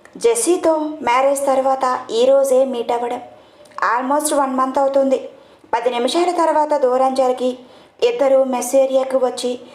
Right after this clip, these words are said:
కాఫీ ఆర్డర్ చేసుకొని ఒక సోఫాలో దగ్గర కూర్చుంటారు. "చెప్పరా, ఆసి ఎలా ఉంది? నువ్వు చెప్పు, జెస్సీ ఎలా ఉంది?" ఇద్దరు చిన్నగా నవ్వుకొని, "మన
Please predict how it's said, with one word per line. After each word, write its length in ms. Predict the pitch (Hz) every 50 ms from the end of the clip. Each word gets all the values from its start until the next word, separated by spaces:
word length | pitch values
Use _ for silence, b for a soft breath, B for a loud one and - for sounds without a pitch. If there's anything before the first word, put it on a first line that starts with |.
| B B B B -
కాఫీ 320 | 302 311 339 339 339 349 349
ఆర్డర్ 440 | 320 294 285 285 285 285 277 277
చేసుకొని 640 | 277 269 269 277 269 269 262 254 247 247 247 - - -
ఒక 100 | - 247
సోఫాలో 480 | 247 262 240 240 247 254 254 247 254
దగ్గర 320 | 240 240 233 240 254 247 247
కూర్చుంటారు. 680 | 247 254 240 240 - 247 247 - 240 240 233 240 233 - - - B B B B B B B B - 240
"చెప్పరా, 440 | 226 - 285 269 262 262 262 269 - B B B B B - -
ఆసి 360 | 214 247 269 - 370 349 330
ఎలా 140 | 302 302 311
ఉంది? 400 | 302 277 262 262 254 254 262 277 - - - - -
నువ్వు 180 | 240 233 240 254
చెప్పు, 400 | 254 269 262 269 269 269 262 277 - - -
జెస్సీ 340 | - - 494 480 480 - 349
ఎలా 240 | 370 349 311 311 302
ఉంది?" 420 | 294 285 262 262 269 262 262 - B B B B B B B -
ఇద్దరు 320 | 240 247 240 277 269 269
చిన్నగా 480 | 269 269 - 262 262 262 262 269 269 269
నవ్వుకొని, 580 | 262 262 262 269 269 269 269 262 247 254 262 254 B B B B B B B B -
"మన 360 | 269 277 269 277 269 269 269